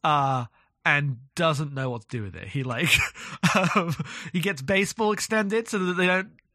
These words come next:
turn off the baseball at nine P M when the game's getting good, like they're always doing. Uh,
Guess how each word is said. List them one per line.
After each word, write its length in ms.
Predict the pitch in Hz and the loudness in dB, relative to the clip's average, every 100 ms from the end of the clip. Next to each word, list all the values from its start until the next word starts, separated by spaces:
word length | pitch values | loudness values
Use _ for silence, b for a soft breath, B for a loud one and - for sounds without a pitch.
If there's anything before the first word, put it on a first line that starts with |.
| _ | _
turn 260 | - 196 190 | 0 2 4
off 140 | 185 | 2
the 80 | 170 | 0
baseball 440 | 180 185 - 202 202 | 0 0 0 -2 0
at 60 | |
nine 220 | 180 185 | 2 0
P 120 | 165 185 | 0 0
M 140 | 190 | 0
when 80 | 190 | 0
the 60 | 170 | 0
game's 260 | 175 185 | 2 2
getting 220 | 185 196 180 | 2 -2 0
good, 380 | 202 226 - - B B | 0 0 -2 -14 B B
like 100 | 165 | -2
they're 120 | 180 | 0
always 220 | 190 190 147 | 2 2 2
doing. 480 | 190 190 202 233 220 B 190 175 - | 0 2 0 -2 -14 B -20 -18 -4
Uh, 440 | 143 135 131 | 0 0 0